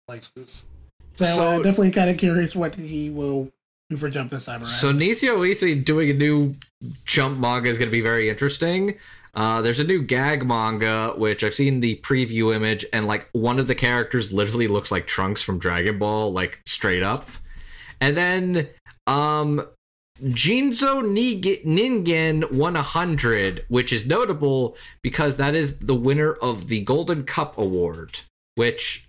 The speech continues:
Speaker 2: for those who do not know, the Golden Cup Award is basically a manga competition in which, like,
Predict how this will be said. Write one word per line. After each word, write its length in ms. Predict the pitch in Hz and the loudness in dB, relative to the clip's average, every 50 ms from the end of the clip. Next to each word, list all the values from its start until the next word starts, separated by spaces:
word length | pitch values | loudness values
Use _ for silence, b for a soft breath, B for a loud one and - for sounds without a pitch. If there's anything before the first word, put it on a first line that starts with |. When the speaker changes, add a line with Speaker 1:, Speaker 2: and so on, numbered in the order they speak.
| _ - - | _ -12 -4
Speaker 2:
for 140 | - 147 | -2 0
those 260 | 143 175 214 226 214 - | 2 2 2 0 0 0
who 80 | 208 | 0
do 160 | 185 196 190 | 2 2 2
not 240 | 175 175 180 170 120 | 2 0 -2 -2 0
know, 300 | 135 120 117 120 127 123 | 0 0 2 2 0 0
the 120 | 113 113 110 | 0 0 0
Golden 280 | 139 165 180 185 151 | 0 0 0 -2 -2
Cup 180 | 147 151 151 - | -2 -2 0 0
Award 320 | 139 123 123 123 120 120 | 0 2 2 2 2 2
is 100 | 107 104 | 0 0
basically 520 | 95 120 120 113 - 135 120 117 113 110 90 | 2 0 0 0 0 -2 0 2 2 2 2
a 280 | 101 98 95 92 95 - | 2 2 0 0 -2 -2
manga 320 | 98 98 107 127 147 143 135 | -2 0 0 0 0 0 0
competition 920 | - 143 139 143 - 127 - 127 127 123 - - 131 131 135 135 135 131 B B B B B B | 0 0 0 0 -2 -2 0 0 0 0 0 0 2 2 2 2 0 -2 B B B B B B
in 200 | - 113 107 107 | -2 0 0 2
which, 360 | 107 110 110 107 - - - | 2 2 0 0 -2 -4 -2
like, 240 | 98 101 98 98 - | -2 -2 -2 -4 -6